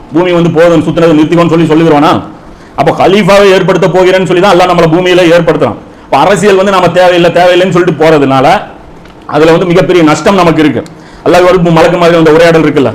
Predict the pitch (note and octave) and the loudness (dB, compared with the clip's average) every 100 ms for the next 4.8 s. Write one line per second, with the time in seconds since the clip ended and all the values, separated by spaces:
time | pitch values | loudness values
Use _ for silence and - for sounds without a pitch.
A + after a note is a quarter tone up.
0 | - - A#2+ C3 F3+ F#3 F3 E3+ D3+ D3+ | -8 -6 -2 0 0 0 0 0 0 0
1 | F3 F3 E3 E3 E3 F3 G3+ F3+ F#3 F3 | 0 0 0 0 0 -2 0 0 0 0
2 | E3 D3 C3 - - - - - D#3 F3 | 0 -2 -4 -10 -20 -20 -4 -2 0 2
3 | G#3+ G#3 G#3 G3 F#3+ G3 F#3+ F#3+ F#3+ G#3+ | 2 2 2 0 -2 -2 -2 0 2 2
4 | F#3+ F#3+ E3 F3+ F3 D#3+ D3 | 2 0 0 0 0 0 0